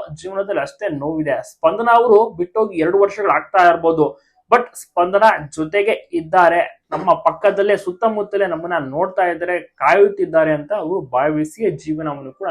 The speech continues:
ನಡೆಸುತ್ತಿರುವಂತದ್ದು. ಅಷ್ಟೊಂದು ಹಚ್ಕೊಂಡಿದ್ರು ಪ್ರೀತಿಯ ಮಡದಿ.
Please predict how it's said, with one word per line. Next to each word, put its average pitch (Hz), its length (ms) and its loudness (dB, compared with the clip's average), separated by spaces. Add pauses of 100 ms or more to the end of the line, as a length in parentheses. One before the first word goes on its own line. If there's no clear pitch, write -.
(120)
ನಡೆಸುತ್ತಿರುವಂತದ್ದು. 123 1040 -10 (520)
ಅಷ್ಟೊಂದು 285 440 6
ಹಚ್ಕೊಂಡಿದ್ರು 202 720 2 (220)
ಪ್ರೀತಿಯ 226 360 0 (160)
ಮಡದಿ. 156 360 -2